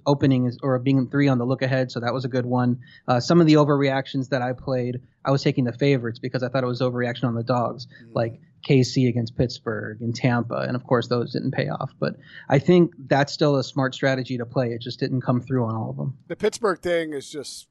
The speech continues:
Speaker 2: I, I'm irate about that. Like, it was a, there's too, uh, like, too many people were on Pittsburgh, and I liked Kansas City from the get-go, and I didn't listen to my brain. That's fine. I'll be back this week.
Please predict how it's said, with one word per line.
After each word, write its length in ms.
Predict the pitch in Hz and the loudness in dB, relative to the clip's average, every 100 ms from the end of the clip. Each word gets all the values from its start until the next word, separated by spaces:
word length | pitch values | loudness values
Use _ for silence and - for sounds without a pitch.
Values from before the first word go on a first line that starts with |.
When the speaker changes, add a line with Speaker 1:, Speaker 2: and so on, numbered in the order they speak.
| - | -8
Speaker 2:
I, 300 | 151 151 147 160 | -4 -4 -4 -4
I'm 180 | 175 | -2
irate 300 | 175 156 170 | 0 0 -2
about 200 | 160 139 | -4 -4
that. 180 | 160 151 | -4 -4
Like, 180 | 156 156 | -4 -6
it 80 | 165 | -6
was 240 | 165 151 | -4 -6
a, 80 | 160 135 _ - | -8 -12 _ -14
there's 200 | 151 - | -12 -8
too, 180 | 202 | 0
uh, 160 | 165 160 | 2 2
like, 140 | 160 147 _ _ | -2 -4 _ _
too 100 | 202 | -8
many 100 | 202 196 | -6 -2
people 140 | 214 | 0
were 80 | 202 | 0
on 60 | 175 | 0
Pittsburgh, 360 | 220 - 85 123 | -4 -6 -18 -8
and 80 | |
I 60 | 165 | -4
liked 240 | 170 170 | -4 -6
Kansas 280 | - 165 151 | -8 -10 -8
City 140 | 180 156 | -8 -8
from 140 | 151 | -10
the 60 | 147 | -10
get-go, 340 | 156 - 151 | -8 -6 -6
and 80 | 139 | -6
I 100 | 139 - _ _ _ | -8 -12 _ _ _
didn't 180 | 165 151 | -14 -8
listen 200 | 147 - | -8 -8
to 40 | 143 | -8
my 100 | 135 | -6
brain. 320 | 139 135 135 | -6 -6 -2
That's 200 | 196 226 | -2 -2
fine. 420 | - 208 190 185 190 | 0 0 0 -2 -4
I'll 80 | |
be 80 | 208 | -4
back 280 | 196 185 - | 0 0 0
this 180 | 170 - | -6 -8
week. 340 | 160 147 _ | -8 -10 _